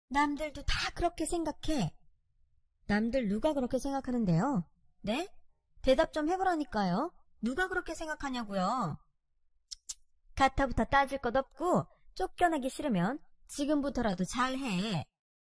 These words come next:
옛날처럼 다른 집에 식모살이로 팔아치우기 전에 지금 시키는 일이라 나 죽었소 하면서 노비면 노비답게 굽실거리란 말이야. 웃긴다. 아니, 누가 누굴 쫓아내?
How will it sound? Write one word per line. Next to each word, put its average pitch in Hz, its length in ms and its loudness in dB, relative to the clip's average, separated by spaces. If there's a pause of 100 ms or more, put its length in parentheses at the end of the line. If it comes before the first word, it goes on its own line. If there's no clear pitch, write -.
(220)
옛날처럼 247 680 4
다른 233 280 2
집에 240 200 0
식모살이로 311 680 -2
팔아치우기 294 680 -2
전에 247 600 2 (320)
지금 269 340 0
시키는 302 440 0
일이라 208 340 0
나 220 160 4
죽었소 233 580 0
하면서 247 640 2 (440)
노비면 226 540 2
노비답게 240 720 2
굽실거리란 277 680 2
말이야. 220 720 4 (1120)
웃긴다. 170 500 0 (440)
아니, 185 380 0 (260)
누가 208 300 -2
누굴 196 280 -2
쫓아내? 196 560 0